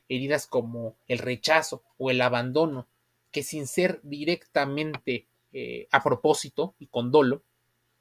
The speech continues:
va permeando mucho la salud emocional de algunas personas, por lo cual condiciona las relaciones en las cuales se establecen con su núcleo familiar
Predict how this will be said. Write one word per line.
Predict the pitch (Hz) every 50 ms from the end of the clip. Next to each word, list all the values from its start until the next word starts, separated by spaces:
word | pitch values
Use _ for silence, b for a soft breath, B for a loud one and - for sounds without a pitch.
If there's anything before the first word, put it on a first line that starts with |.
| _ _ _ _ _ _ _ _ _ _ _ _ _ -
va | 139 139 175 180 180 185 185 185 185 180 180 175 170 160 -
permeando | - 185 156 156 165 175 185 175 170 165
mucho | 147 151 160 175 - - - 120 - _ -
la | 131 120 117
salud | - - 127 123 127 131 123
emocional | 120 113 113 113 - - 120 113 113 113 117 113
de | 113 113 110 107 110
algunas | 110 107 110 107 107 104 -
personas, | _ - - - - _ _ - - - _ _ _ _
por | - 127 117
lo | 127 127 120
cual | - 135 131 143 -
condiciona | - - 175 165 147 147 - - - 131 123 117 123 139
las | 147 151 143 -
relaciones | 156 143 135 139 135 - - 139 120 113 117 - - _ _ _ _ _ _ _ _ _ _ _ _
en | - 131 131 131
las | 127 123 - - - _
cuales | - 139 131 127 123 127 -
se | - 120
establecen | - - 120 110 113 117 110 - - 113 117 - _ _ _ _ _
con | - 131 123 113
su | - 117
núcleo | 117 117 - 131 123
familiar | - 131 123 123 123 127 135 160 -